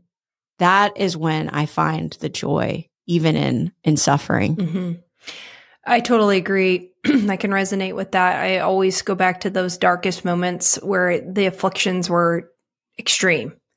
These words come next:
Speaker 2: And I've talked about it plenty of times on here, but spent about a, a whole year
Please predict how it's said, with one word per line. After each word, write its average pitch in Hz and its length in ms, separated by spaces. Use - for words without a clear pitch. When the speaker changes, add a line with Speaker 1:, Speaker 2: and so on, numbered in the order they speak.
Speaker 2:
And 196 100
I've 190 140
talked 226 220
about 180 180
it 165 100
plenty 233 280
of 180 60
times 190 280
on 170 140
here, 165 240
but - 280
spent 190 280
about 180 180
a, 165 260
a 165 60
whole 247 300
year 185 540